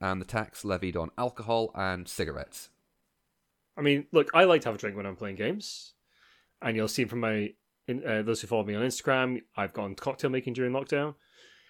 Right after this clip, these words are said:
Speaker 2: However, many, many, many people have bad experiences with alcohol, family history of alcohol abuse, medical reasons, health reasons, religious reasons, or just, and I'm sure Bruno would like this one,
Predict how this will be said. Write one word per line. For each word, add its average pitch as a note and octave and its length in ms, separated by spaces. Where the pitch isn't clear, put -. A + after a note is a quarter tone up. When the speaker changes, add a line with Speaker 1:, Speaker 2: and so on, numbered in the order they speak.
Speaker 2:
However, E3+ 380
many, G#3 460
many, B2+ 400
many C3+ 240
people C3 320
have A#2+ 140
bad B2 180
experiences A#2 420
with G#2 80
alcohol, C3 380
family G2 240
history D#3 400
of C3+ 140
alcohol G2+ 340
abuse, D#3+ 640
medical B2+ 320
reasons, B2 400
health A#2+ 260
reasons, A#2+ 400
religious C#3+ 520
reasons, C#3 520
or A#2 200
just, C#3 500
and A2+ 140
I'm G2 100
sure D3+ 300
Bruno B2+ 360
would G2+ 200
like D#3 240
this - 180
one, B2+ 200